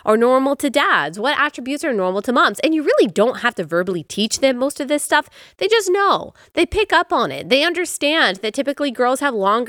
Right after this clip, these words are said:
hair and boys typically have shorter hair.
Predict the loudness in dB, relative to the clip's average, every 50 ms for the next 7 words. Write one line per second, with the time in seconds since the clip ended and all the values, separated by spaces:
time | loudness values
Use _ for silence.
0 | -2 -2 0 0 -2 0 2 2 2 2 0 0 -2 0 0 0 0 -2 -4 -4
1 | -6 -4 -2 -2 0 2 0 0 0 -4 -12 -20 -20 -20 -18 -12 -2 2 4 4
2 | 4 4 2 2 2 2 2 4 4 4 2 0